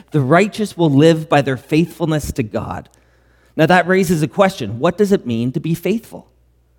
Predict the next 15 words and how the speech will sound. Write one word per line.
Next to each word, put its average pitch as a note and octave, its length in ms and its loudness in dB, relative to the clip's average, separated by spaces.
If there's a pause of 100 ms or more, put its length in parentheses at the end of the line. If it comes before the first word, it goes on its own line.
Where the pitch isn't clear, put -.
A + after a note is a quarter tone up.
(300)
How F#3 220 2
do A3+ 80 0
we G3+ 160 2
practically E3 840 -2
live C3+ 340 2
it C3 120 2
out? C#3 280 0 (220)
And F3 80 4
if E3+ 80 4
you E3+ 100 2
had G#3 180 4
have F3+ 100 4
asked F3 320 -2
me C#3 100 0
before A#2+ 680 0